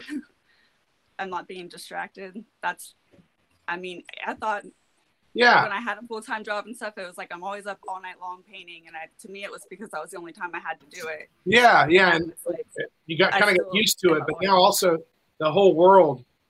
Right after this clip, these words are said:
Speaker 2: separating itself from you, it gives you the, uh, it gives you the avenue. It allows you to go down that path.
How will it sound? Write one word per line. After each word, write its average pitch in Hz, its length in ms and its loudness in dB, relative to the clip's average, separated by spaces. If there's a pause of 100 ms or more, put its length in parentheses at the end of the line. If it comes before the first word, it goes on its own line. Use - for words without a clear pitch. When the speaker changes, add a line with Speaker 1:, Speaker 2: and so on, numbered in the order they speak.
(440)
Speaker 2:
separating 175 640 0
itself 143 400 -2
from 165 180 -2
you, 143 140 -4
it 123 80 -8
gives 139 200 -6
you 156 80 -6
the, 139 160 0
uh, 147 180 0 (120)
it 135 100 -12
gives 151 200 0
you 160 60 -2
the 139 120 0
avenue. 143 320 0 (320)
It 123 60 -14
allows 127 240 -4
you 131 60 -8
to 127 80 -6
go 123 140 -4
down 123 300 -2
that 117 220 -12
path. 139 240 -4